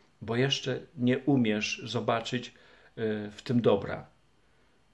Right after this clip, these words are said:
Zbliż się do Jezusa, zacznij się do Niego modlić. Jedna modlitwa z serca potrafi nas na-, naprowadzić, y, na dobrą drogę,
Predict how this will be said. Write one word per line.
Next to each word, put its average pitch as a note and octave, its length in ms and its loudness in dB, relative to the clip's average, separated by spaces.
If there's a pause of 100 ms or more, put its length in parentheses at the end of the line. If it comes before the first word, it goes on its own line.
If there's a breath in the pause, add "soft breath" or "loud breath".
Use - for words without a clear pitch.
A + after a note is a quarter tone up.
Zbliż B2+ 460 -2
się A2 160 -4
do F#2 100 -8
Jezusa, - 460 -10
zacznij D3 540 -2
się - 120 -10
do B2+ 80 -4
Niego A2+ 220 -2
modlić. A2 600 -4 (880 soft breath)
Jedna D3+ 360 6
modlitwa A#2 800 2 (580)
z - 160 -2
serca B2+ 680 2 (720 soft breath)
potrafi C#3 520 2
nas B2 340 2
na-, A2+ 280 -4 (220)
naprowadzić, B2+ 880 0 (340 loud breath)
y, G#2+ 320 0
na A2+ 240 0
dobrą A#2 420 2
drogę, G2+ 420 0